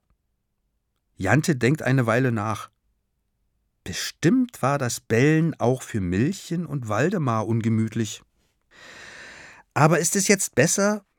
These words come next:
wenn sich alle vermissen? Und hat Omi heute nicht sogar miaut? Während Omi den Quark in zwei Schüsseln füllt, kommt Jante eine Idee.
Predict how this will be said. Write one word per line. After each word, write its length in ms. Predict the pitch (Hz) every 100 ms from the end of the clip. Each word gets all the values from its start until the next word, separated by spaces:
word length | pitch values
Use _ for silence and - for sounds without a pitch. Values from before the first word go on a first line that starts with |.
| _
wenn 220 | 151 165
sich 220 | 175 165 135
alle 200 | 165 175
vermissen? 640 | 147 135 151 208 202 - _ _ -
Und 440 | 190 190 165 - _ -
hat 180 | 165 -
Omi 280 | 202 226
heute 460 | 185 156 156 156 156
nicht 180 | 160 -
sogar 300 | 156 143 139
miaut? 680 | 127 123 220 175 190 - - _ _ _ _ _ _ _ _ _ _ -
Während 300 | 175 180 160
Omi 280 | 170 190 156
den 180 | 123 123
Quark 440 | - 127 151 175
in 100 | 127
zwei 360 | - - 147 160
Schüsseln 480 | - 165 - 117 107
füllt, 400 | - 131 147 - - -
kommt 300 | 135 123 -
Jante 420 | 110 123 135 -
eine 260 | 104 107
Idee. 540 | 117 123 - 87 65